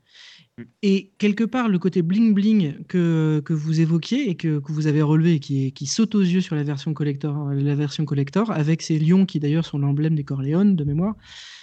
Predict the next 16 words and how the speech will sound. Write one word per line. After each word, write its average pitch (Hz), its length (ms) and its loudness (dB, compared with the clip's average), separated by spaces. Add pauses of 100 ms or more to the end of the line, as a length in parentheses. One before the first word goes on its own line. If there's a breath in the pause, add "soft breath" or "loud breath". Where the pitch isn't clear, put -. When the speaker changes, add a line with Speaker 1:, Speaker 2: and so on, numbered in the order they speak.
(200 loud breath)
Speaker 2:
euh, 151 440 4 (560 soft breath)
c'est - 320 0
justement, 233 560 2
je 196 120 0
pense, 233 460 -2 (560)
là-dessus 208 460 0
qu'ils 202 220 0
ont 190 80 2
fait 208 220 0
la 175 140 0
connexion 226 680 0
entre 165 280 -2
l'univers, 190 920 2
euh, 143 380 -6
du 143 160 -4
Parrain 170 400 -2